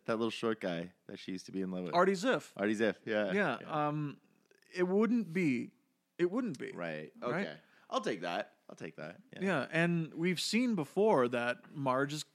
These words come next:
Speaker 2: kind of an adrenaline junkie.
Speaker 1: <laughs> Right, yeah.
Speaker 2: Right? And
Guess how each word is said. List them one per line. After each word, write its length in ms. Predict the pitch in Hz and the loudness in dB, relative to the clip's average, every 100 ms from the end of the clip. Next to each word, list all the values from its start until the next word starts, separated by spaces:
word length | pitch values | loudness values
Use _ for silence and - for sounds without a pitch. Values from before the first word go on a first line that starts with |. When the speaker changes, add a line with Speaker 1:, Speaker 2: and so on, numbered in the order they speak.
| - | -14
Speaker 2:
kind 380 | - 120 123 131 | -10 -6 -6 -4
of 80 | |
an 80 | 143 | -4
adrenaline 460 | 160 190 240 175 127 | -2 0 0 0 -2
junkie. 400 | 120 123 117 - _ - | -6 -8 -12 -16 _ -20
Speaker 1:
<laughs> 60 | - - | -20 -20
Right, 360 | - _ - 90 | -20 _ -16 -16
yeah. 60 | - | -8
Speaker 2:
Right? 200 | 131 196 | -4 0
And 460 | 190 160 160 156 | 4 4 4 0